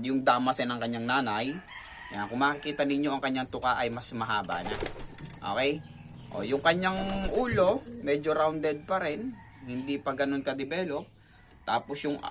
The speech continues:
yung kanyang mata, ah, bright color, nakuha pa rin dun sa kanyang nanay na Damasen.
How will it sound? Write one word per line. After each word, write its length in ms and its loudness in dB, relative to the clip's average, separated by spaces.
yung 220 0
kanyang 400 2
mata, 480 4
ah, 80 -6
bright 400 0
color, 400 0
nakuha 400 0
pa 100 0
rin 140 -4
dun 300 -6
sa 100 2
kanyang 240 0
nanay 320 0
na 80 -2
Damasen. 640 0